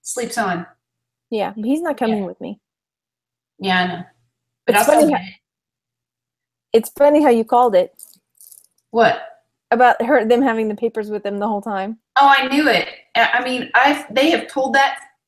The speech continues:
Speaker 1: every time I go there. It's always something like that.
Speaker 2: <laughs>
Speaker 1: Or he told her this, and she's like, "No, I told you that."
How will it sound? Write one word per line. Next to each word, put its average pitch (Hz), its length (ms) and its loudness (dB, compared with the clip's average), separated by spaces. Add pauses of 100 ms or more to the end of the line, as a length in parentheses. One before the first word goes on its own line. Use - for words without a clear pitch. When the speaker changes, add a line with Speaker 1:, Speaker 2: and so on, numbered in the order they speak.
(140)
Speaker 1:
every 240 220 0
time 269 240 -2
I 247 100 -2
go 240 180 -2
there. 254 140 2
It's 226 280 0
always 226 300 0
something 185 240 -6
like 175 220 -10
that. 156 220 -6 (1000)
Speaker 2:
<laughs> - 260 -6
Speaker 1:
Or 220 360 2 (320)
he 277 240 2
told 262 260 0
her 247 120 4
this, 233 520 0
and 208 100 -6
she's 220 260 -6
like, 202 200 -6
"No, 226 280 2
I 226 100 2
told 233 340 -6
you 214 120 -8
that." 220 320 2